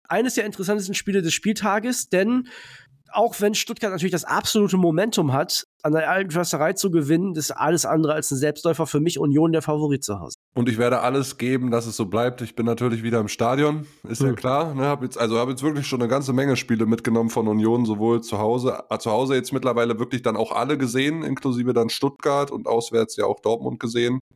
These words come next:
Speaker 1: Ja, seitdem die, gewinnen die nicht mehr, seitdem du da bist. Sagen böse
Speaker 2: Ja,
Speaker 1: Zungen.
Speaker 2: naja, oder sagen wir anders, seit Leonardo Bonucci in der Startelf steht oder
Speaker 1: Ja.
Speaker 2: andersrum, seit Robin Knoche und Rani Khedira fehlen, aber die können wieder mitwirken. Das ist das Gute nach dieser Länderspielpause, die sind fit.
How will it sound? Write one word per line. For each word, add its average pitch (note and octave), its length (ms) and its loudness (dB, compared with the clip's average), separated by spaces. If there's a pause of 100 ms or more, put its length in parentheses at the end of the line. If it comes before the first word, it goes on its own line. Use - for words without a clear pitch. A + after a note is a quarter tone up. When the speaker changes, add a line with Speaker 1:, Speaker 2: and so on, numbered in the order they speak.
(140)
Speaker 1:
Ja, D3 120 -2
seitdem D#3+ 280 2
die, E3+ 140 2
gewinnen F3+ 220 0
die E3 120 4
nicht A#2+ 140 -2
mehr, B2 140 2
seitdem A#2 240 -2
du A#2 80 2
da G#2+ 140 2
bist. G#2 180 -4 (300)
Sagen B2 220 2
böse A#2+ 220 2
Speaker 2:
Ja, A2 80 0
Speaker 1:
Zungen. A#2 240 0
Speaker 2:
naja, C#3 220 0
oder C#3 180 2
sagen C3+ 260 0
wir A#2+ 80 0
anders, C#3+ 460 -2
seit B2+ 360 0
Leonardo B2+ 440 2
Bonucci C3+ 400 0
in D#3+ 40 0
der D#3+ 120 2
Startelf D#3 400 0
steht D#3+ 340 0
oder D3+ 380 2
Speaker 1:
Ja. C#3+ 80 0
Speaker 2:
andersrum, D3 680 -2
seit C3 460 2
Robin C3 360 -2
Knoche C3+ 380 0
und B2+ 400 0
Rani C3 220 0
Khedira B2 340 0
fehlen, D3 400 0
aber B2+ 240 0
die A#2+ 140 -4
können B2+ 200 -2
wieder A#2+ 200 2
mitwirken. E3 500 0
Das C3 200 0
ist C3 140 -2
das B2 200 0
Gute D3+ 240 0
nach C3 120 0
dieser B2 240 2
Länderspielpause, D3 840 0
die B2 80 0
sind B2 260 0
fit. - 300 -4